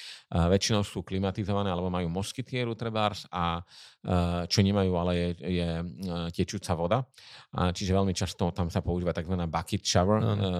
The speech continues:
Speaker 1: e, čiže máte v izbe, v kúpeľni, máte umývadlo, všetko tam máte, ešte aj tú sprchovú ružicu, až na to, že z nej nič netečie.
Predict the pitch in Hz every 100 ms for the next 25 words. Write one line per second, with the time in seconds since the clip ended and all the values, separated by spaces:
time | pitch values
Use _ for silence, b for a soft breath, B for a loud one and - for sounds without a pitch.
0 | 87 87 - 85 85 82 82 82 90 90
1 | 87 82 101 95 98 90 - 101 - 95
2 | 92 87 80 90 110 98 101 127 269 -
3 | - 90 101 95 - 90 85 92 87 113
4 | 104 101 90 90 101 - 160 104 104 104
5 | 101 92 87 90 98 92 90 - - 151